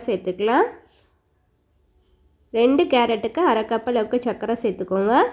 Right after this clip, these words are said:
அது கூட ஒரு கப் அளவுக்கு பால் சேர்த்துக்கலாம். சேர்த்துட்டு இதை கேரட்டோட நல்லா மிக்ஸ் பண்ணி விட்டு எடுத்துக்கலாம். இது நல்லா மிக்ஸ் ஆனதுக்கப்புறமா இது கூட அரை கப் அளவுக்கு ரவை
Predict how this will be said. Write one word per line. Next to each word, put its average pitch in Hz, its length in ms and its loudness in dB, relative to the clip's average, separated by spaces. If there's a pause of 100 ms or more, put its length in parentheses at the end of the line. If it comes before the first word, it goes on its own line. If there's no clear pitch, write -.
(840)
அது 262 240 2
கூட 277 180 2 (300)
ஒரு 220 120 4 (100)
கப் 226 240 0
அளவுக்கு 247 380 0 (200)
பால் 226 320 4
சேர்த்துக்கலாம். 214 580 0 (1800)
சேர்த்துட்டு 285 500 2 (360)
இதை 226 120 2 (100)
கேரட்டோட 240 640 2
நல்லா 226 280 2
மிக்ஸ் 226 240 -2
பண்ணி 254 220 2
விட்டு 220 240 2
எடுத்துக்கலாம். 220 580 0 (1400)
இது 247 200 6
நல்லா 254 200 4 (100)
மிக்ஸ் - 300 0
ஆனதுக்கப்புறமா 233 680 0 (240)
இது 285 180 0
கூட 262 160 4 (120)
அரை 220 140 2 (120)
கப் 240 220 -2
அளவுக்கு 220 420 2
ரவை 226 240 2